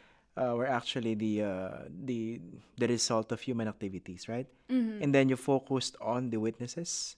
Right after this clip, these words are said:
Speaker 2: Mm-hmm.
Speaker 1: the survivors who actually experience the impact,
Speaker 2: Mm-hmm.
Speaker 1: right?
Speaker 2: Yes, yes. And it's different impacts. It's both extreme weather events and slow onset climate impacts.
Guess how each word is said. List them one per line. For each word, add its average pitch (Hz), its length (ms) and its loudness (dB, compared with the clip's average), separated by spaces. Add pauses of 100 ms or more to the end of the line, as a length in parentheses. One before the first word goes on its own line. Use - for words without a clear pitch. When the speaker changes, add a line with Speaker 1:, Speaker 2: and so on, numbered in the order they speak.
(140)
Speaker 2:
Mm-hmm. 208 420 -4
Speaker 1:
the 117 100 -2
survivors 120 680 4
who 143 60 -2
actually 123 300 0
experience 117 840 0 (680)
the 139 80 0
impact, 113 300 0
Speaker 2:
Mm-hmm. 104 100 -4
Speaker 1:
right? 127 160 0 (220)
Speaker 2:
Yes, 190 580 -8
yes. 185 320 -10
And 214 120 -6
it's 208 160 -10
different 220 420 -8
impacts. 202 440 -10
It's - 280 -12 (100)
both 196 380 -10
extreme 190 400 -8
weather 170 300 -10
events 165 560 -14 (460)
and 175 300 -10
slow 185 280 -8
onset 160 400 -8 (100)
climate 156 340 -12
impacts. - 640 -18